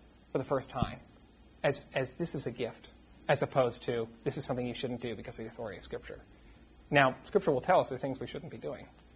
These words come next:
but, um, I think, I think that, um,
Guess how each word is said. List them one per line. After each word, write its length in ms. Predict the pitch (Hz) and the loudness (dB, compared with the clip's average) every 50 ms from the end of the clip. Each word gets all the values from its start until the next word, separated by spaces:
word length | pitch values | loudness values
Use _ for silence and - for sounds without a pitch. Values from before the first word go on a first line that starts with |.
| - - - - - - | -20 -20 -20 -20 -2 4
but, 300 | - 135 131 127 123 123 | 6 8 10 8 8 8
um, 220 | 123 120 117 117 - - - - - | 6 4 2 0 -4 -12 -18 -2 4
I 80 | - 175 | 6 6
think, 480 | 165 - 214 202 196 170 - - - - - - - - - - - - - - - - - | 8 10 10 10 10 8 6 0 -10 -14 -20 -20 -20 -20 -20 -20 -20 -20 -20 -20 -8 -2 -2
I 60 | 156 | 0
think 320 | 143 - 190 180 165 - - | 2 4 4 2 2 2 4
that, 440 | 170 147 131 127 123 127 - - - | 6 8 8 8 6 4 0 0 2
um, 460 | 139 123 117 117 113 113 120 120 | 2 4 4 4 2 0 -4 -6